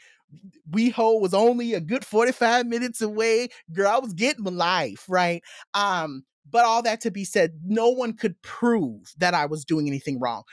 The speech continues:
So reproof is, we'll take away all of, you can't talk to anybody, you can't hang out with anybody in the religion, but you're not disfellowshipped. You can say hi, bye, and that's basically it.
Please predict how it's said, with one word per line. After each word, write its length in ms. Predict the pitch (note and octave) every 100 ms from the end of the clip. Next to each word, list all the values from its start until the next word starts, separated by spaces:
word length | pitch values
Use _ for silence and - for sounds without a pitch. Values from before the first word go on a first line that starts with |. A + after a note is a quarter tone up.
| - -
So 180 | - G3
reproof 560 | F#3 - E4+ F4+ -
is, 300 | F3+ D3 D3
we'll 240 | E3+ A3+ C4+
take 300 | - A#3 A#3
away 300 | G#3 F#3+ -
all 280 | E3+ F3 F3
of, 320 | D#3+ D#3+ D#3+ _ _ -
you 100 | E3+
can't 280 | - A#3 B3
talk 240 | B3 A3+
to 100 | -
anybody, 580 | D3 C3+ A2+ G2+ F#2 A#2+
you 100 | -
can't 240 | C#3+ F#3+ F#3
hang 180 | G3 F#3+
out 120 | E3+
with 80 | D#3+
anybody 400 | D3 C3+ A#2+ A#2+
in 80 |
the 80 | A#2
religion, 520 | A#2 A#2 B2 F#2 E2 _ - -
but 140 | F3
you're 80 | D3
not 240 | C3+ B2 -
disfellowshipped. 600 | A2+ A2+ D#2 - - D3
You 80 |
can 100 | D3
say 80 | D#3+
hi, 260 | B2 F#3 F#3+
bye, 200 | F3 D#3
and 80 | C3+
that's 160 | D3+
basically 420 | - B2 - G#2+
it. 140 | F2